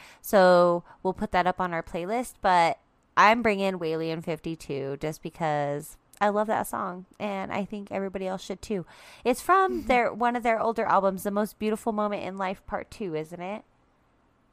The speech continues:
Speaker 2: Mm. I don't remember if it was part one or two, to
Speaker 1: I
Speaker 2: be
Speaker 1: think it's
Speaker 2: honest.
Speaker 1: fr-, it's from that series, though.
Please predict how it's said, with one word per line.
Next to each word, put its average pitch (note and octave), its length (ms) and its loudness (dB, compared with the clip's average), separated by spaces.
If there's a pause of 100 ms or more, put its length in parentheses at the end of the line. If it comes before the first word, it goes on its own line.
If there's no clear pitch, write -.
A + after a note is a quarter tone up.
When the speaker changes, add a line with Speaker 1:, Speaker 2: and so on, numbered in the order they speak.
(2000)
Speaker 2:
Mm. A#3+ 1400 -6 (1400)
I B3+ 180 -6
don't B3+ 240 -4
remember A#3 460 -4
if G3 120 -8
it F3+ 120 -8
was G3+ 140 -10
part - 240 -6
one F#3+ 140 -8
or F#3 80 -10
two, F3 320 -12 (480)
to G#3+ 80 2
Speaker 1:
I C4 60 6
Speaker 2:
be - 60 0
Speaker 1:
think D#4+ 140 2
it's - 160 0
Speaker 2:
honest. - 20 -8 (140)
Speaker 1:
fr-, B3 60 8
it's - 140 6
from C4+ 260 4
that G3 200 0
series, C#3+ 460 -4
though. A#2+ 240 -8